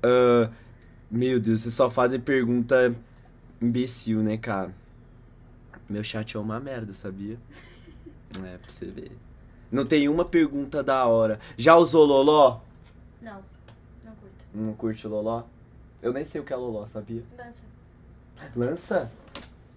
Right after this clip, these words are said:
Speaker 2: Ah, de-
Speaker 1: Qual que é o conceito de lança? Que até hoje eu não sei, porque eu não
Speaker 2: Baforar.
Speaker 1: Hã?
Speaker 2: Baforar.
Speaker 1: E como? Você fica
Speaker 2: É.
Speaker 1: E dá brisa isso?
Speaker 2: Dizem que dá, né?
Speaker 1: Mas é o quê? Você faz Ou
Speaker 2: Não, você, tipo,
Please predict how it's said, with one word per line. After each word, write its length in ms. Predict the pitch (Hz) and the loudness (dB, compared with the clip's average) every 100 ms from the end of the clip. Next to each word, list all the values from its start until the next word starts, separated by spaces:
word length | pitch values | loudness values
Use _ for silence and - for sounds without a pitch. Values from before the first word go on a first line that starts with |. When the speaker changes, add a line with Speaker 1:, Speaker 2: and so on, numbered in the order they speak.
| - | -16
Speaker 2:
Ah, 160 | 311 - - | -14 -14 -10
de- 120 | 233 | -2
Speaker 1:
Qual 140 | - | 0
que 80 | 466 | 4
é 20 | |
o 60 | 508 | 4
conceito 440 | - - 190 170 | 2 2 2 2
de 140 | 139 151 | 0 0
lança? 260 | 139 127 | 0 0
Que 80 | 147 | -4
até 160 | 160 175 | -2 0
hoje 200 | 165 151 | 0 -2
eu 40 | |
não 120 | 151 151 | -6 -6
sei, 300 | - 139 120 | -6 -6 -6
porque 200 | - 156 | -8 -8
eu 60 | |
não 80 | 175 | -8
Speaker 2:
Baforar. 260 | 175 160 156 - - | -8 -10 -14 -20 -2
Speaker 1:
Hã? 280 | 135 185 196 | 0 2 -2
Speaker 2:
Baforar. 440 | 233 226 - 247 226 - | -12 -20 -20 -20 -20 -18
Speaker 1:
E 60 | |
como? 320 | - 294 262 101 | -12 -10 -8 -10
Você 120 | 139 | -10
fica 200 | 120 113 - - - - - - - - - - - - 587 587 269 | -8 -8 -10 -20 -20 -20 -20 -20 -20 -20 -20 -20 -18 -18 -18 -20 -20
Speaker 2:
É. 160 | 262 240 214 - - - - - - - | -20 -20 -20 -20 -20 -20 -20 -20 -14 -8
Speaker 1:
E 80 | 156 | -2
dá 180 | 147 | 0
brisa 360 | 135 120 180 185 | 0 -2 -4 -2
isso? 320 | 156 226 165 - - - - - | -2 -4 -8 -10 -18 -20 -20 -20
Speaker 2:
Dizem 320 | 202 196 220 | -20 -20 -20
que 160 | 208 220 | -20 -20
dá, 140 | 285 | -20
né? 180 | 302 233 - - | -20 -20 -18 -4
Speaker 1:
Mas 160 | 170 | 0
é 40 | 196 | 0
o 40 | |
quê? 100 | 190 | 0
Você 100 | 170 | -4
faz 200 | - 147 - - - - - - - - - | -2 -2 -4 -12 -10 -10 -10 -10 -12 -12 2
Ou 220 | 165 - - - 554 554 - - - - - | 2 2 -8 -14 -14 -16 -18 -20 -20 -20 -20
Speaker 2:
Não, 180 | 269 226 | -18 -18
você, 220 | 214 247 269 - - - | -18 -20 -20 -20 -20 -20
tipo, 280 | - - 254 | -20 -20 -20